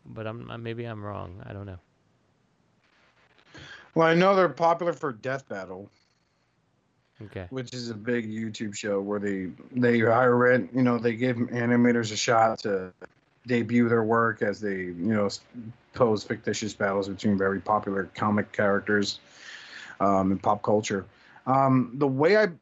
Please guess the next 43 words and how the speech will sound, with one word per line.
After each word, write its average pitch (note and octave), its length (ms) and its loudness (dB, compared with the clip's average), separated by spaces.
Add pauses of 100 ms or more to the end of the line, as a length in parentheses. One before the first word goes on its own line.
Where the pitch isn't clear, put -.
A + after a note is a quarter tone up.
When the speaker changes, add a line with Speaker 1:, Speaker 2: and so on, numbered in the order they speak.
Speaker 2:
see - 420 -8
it, D#3+ 80 0
the D#3 80 -4
way D3+ 100 2
I'm D#3+ 140 0
told, D#3+ 320 4
I C#3 80 -4
believe C#3+ 640 -4
it's C3+ 140 -8
separated C#3 580 -2
three D3+ 180 -2
parts, C#3 380 -2
right? C3+ 260 2
It's, B2 380 -8
uh, A#2+ 440 -2 (1080)
War C3+ 200 -2
for C3+ 100 -4
Cybertron C3+ 800 0
Siege, C#3+ 540 2 (440)
then C#3 120 2
it's B2+ 80 -2
gotta C3 140 4
be A#2+ 100 0
Earthrise, C#3 1040 2
and B2+ 160 -4
then, C3 180 2
of B2+ 100 0
course, B2+ 160 -2
the A#2+ 80 -8
third B2+ 260 2
one's B2+ 200 2
yet B2+ 120 2
to B2+ 100 -6
be A#2 100 -2
named. C3 300 2
It's A#2+ 100 -4
gotta B2+ 140 2
be B2 100 2
the A2 120 -4
third B2 260 -2
trilogy A#2+ 440 2
of A2+ 160 0
these, A#2 260 -6